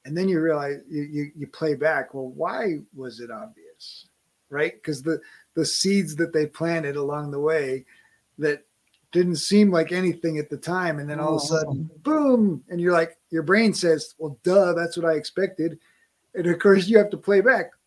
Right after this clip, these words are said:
Speaker 1: "Why did I expect it?" Right? And try to figure out what all the seeds were. <laughs>
Speaker 2: Mm-hmm.
Speaker 1: that
Speaker 2: You,
Speaker 1: they
Speaker 2: you,
Speaker 1: planted along the way.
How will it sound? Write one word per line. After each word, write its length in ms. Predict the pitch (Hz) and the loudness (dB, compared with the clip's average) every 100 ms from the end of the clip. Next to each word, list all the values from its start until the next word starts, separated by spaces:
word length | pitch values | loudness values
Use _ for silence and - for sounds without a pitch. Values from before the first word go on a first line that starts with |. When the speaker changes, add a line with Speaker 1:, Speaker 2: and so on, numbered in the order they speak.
| _ | _
Speaker 1:
"Why 360 | 202 233 302 349 | -10 -6 -2 0
did 120 | 196 | 2
I 120 | 160 | 0
expect 500 | 151 147 - 160 151 | 0 -6 -4 -4 -4
it?" 100 | 156 156 | -6 -4
Right? 160 | 180 | -6
And 100 | 175 | -6
try 140 | 170 165 | -4 -4
to 80 | |
figure 320 | 151 165 151 165 | -4 -6 -2 0
out 140 | 151 | 0
what 120 | 151 151 | -2 -2
all 100 | 151 | -4
the 80 | |
seeds 420 | 147 - 185 165 139 | -4 -4 -6 -6 -6
were. 280 | 139 127 - - | -6 -6 -10 -18
<laughs> 80 | - - 147 160 | -20 -8 0 2
Speaker 2:
Mm-hmm. 260 | 156 165 | 2 4
Speaker 1:
that 100 | 175 | 4
Speaker 2:
You, 60 | 175 | 6
Speaker 1:
they 80 | 160 | 6
Speaker 2:
you, 200 | 143 156 | 6 4
Speaker 1:
planted 260 | 165 185 | 2 0
along 300 | 175 170 170 | -4 -4 -4
the 80 | 170 | -4
way. 300 | 170 156 139 | -4 -6 -8